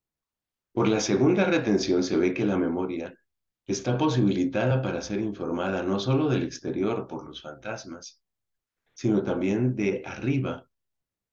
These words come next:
recibiendo las formas simples que no pueden entrar por las puertas de los sentidos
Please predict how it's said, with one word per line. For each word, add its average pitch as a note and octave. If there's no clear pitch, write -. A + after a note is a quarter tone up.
recibiendo A2+
las A2
formas G#2+
simples D3
que F2
no F2
pueden A2
entrar G2+
por G2+
las D#2+
puertas F#2+
de F#2+
los F#2+
sentidos G2